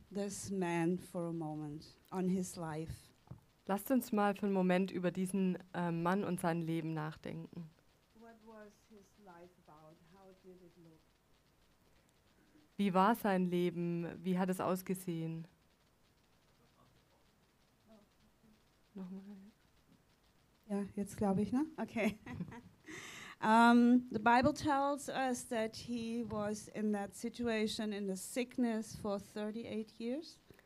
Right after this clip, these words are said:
Speaker 2: Die Bibel sagt uns, dass der Mann schon achtunddreißig Jahre lang diese Krankheit hatte.
Speaker 1: It doesn't say that he spent thirty-eight years at the pool of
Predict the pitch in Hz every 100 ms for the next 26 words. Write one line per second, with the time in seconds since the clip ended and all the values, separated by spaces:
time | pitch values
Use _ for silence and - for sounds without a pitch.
0 | - _ _ 190 214 202 190 - 208 -
1 | 247 226 - 190 190 185 180 202 190 202
2 | 185 - 196 - 202 190 185 185 185 190
3 | 180 185 185 185 180 180 180 180 180 -
4 | 180 190 175 170 175 190 247 262 - _
5 | - 208 214 214 214 226 - 220 202 190
6 | 196 190 - 208 202 190 - - 196 202
7 | 185 208 190 196 - 190 190 185 185 185
8 | 185 - 180 190 - 196 196 190